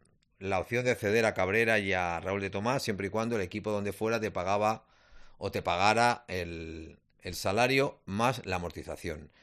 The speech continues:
Eso creo que acabó el quince de agosto. Hoy, eh,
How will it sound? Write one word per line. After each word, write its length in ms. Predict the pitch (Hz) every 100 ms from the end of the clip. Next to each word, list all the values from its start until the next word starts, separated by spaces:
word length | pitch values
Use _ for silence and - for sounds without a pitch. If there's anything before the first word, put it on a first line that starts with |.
| _
Eso 280 | - 104 131
creo 180 | 120 117
que 60 |
acabó 360 | 110 98 104 117
el 60 | 101
quince 280 | 95 -
de 80 | 87
agosto. 420 | 80 82 - - - - - - - _ _ _ _ _ _ _ _ _ _ _ _ _ _
Hoy, 420 | - 120 151 160 147
eh, 400 | 110 107 101 98